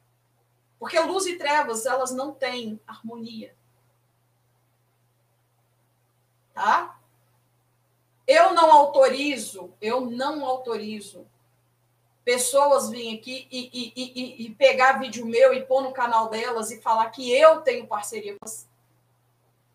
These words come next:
Essa semana nós tivemos que mandar alguns vídeos pro negócio lá do YouTube, tipo uma região preservada,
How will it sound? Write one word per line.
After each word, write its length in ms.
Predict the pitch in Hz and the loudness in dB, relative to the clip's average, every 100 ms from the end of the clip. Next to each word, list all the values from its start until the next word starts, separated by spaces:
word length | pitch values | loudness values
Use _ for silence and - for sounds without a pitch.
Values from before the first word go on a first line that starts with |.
| _ | _
Essa 300 | 220 247 277 - _ - | -4 -2 -4 -8 _ 0
semana 480 | 262 240 269 302 262 | 2 2 0 0 0
nós 240 | 254 269 | 0 -2
tivemos 340 | 285 226 262 277 | -6 -6 -6 -6
que 100 | 285 | -6
mandar 220 | 262 247 - 214 | -6 -6 -8 -2
alguns 460 | 262 269 247 226 | 0 0 -4 -10
vídeos 720 | 180 240 311 208 190 - - - _ _ _ _ _ _ _ _ _ | -12 -10 -10 -12 -14 -14 -14 -18 _ _ _ _ _ _ _ _ _
pro 580 | 226 233 208 180 - - _ _ _ _ _ _ _ _ _ _ _ _ _ _ _ _ _ _ _ _ _ | -2 0 0 -2 -8 -14 _ _ _ _ _ _ _ _ _ _ _ _ _ _ _ _ _ _ _ _ _
negócio 440 | - 277 262 247 220 | -8 -4 0 0 0
lá 60 | |
do 100 | 202 | -6
YouTube, 500 | 202 196 269 262 190 | -8 -12 -10 -10 -10
tipo 240 | 190 262 269 | -12 -10 -10
uma 260 | 226 220 | -8 -8
região 320 | 220 214 214 - | -6 -6 -6 -10
preservada, 920 | 220 202 196 185 226 262 - 190 | -10 -10 -10 -6 0 0 -2 -10